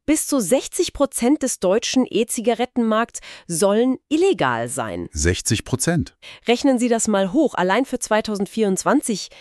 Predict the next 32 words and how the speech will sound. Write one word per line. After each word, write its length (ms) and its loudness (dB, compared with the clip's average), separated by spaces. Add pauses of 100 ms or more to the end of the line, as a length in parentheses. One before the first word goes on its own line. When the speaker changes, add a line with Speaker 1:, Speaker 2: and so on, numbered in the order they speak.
(180)
Speaker 1:
reden 300 2
wir 80 0
hier 180 2
von 200 0
Steuerausfällen 1000 0
von 240 0
rund 280 2
dreihundertneunzig 1040 0
Millionen 400 2
Euro. 420 0 (220)
Speaker 2:
Eine 180 4
gewaltige 400 2
Summe. 300 0 (120)
Speaker 1:
Das 160 -4
ist 200 -6
kein 260 2
Nischenproblem 720 2
mehr. 140 4
Das 160 -2
ist 120 -4
eine 160 2
massive 520 0
Bedrohung 440 2
für 140 -6
den 140 2
legalen 520 0
Handel. 440 0
Speaker 2:
Und 160 2
was 160 2
tut 200 2
die 120 4
Industrie? 560 0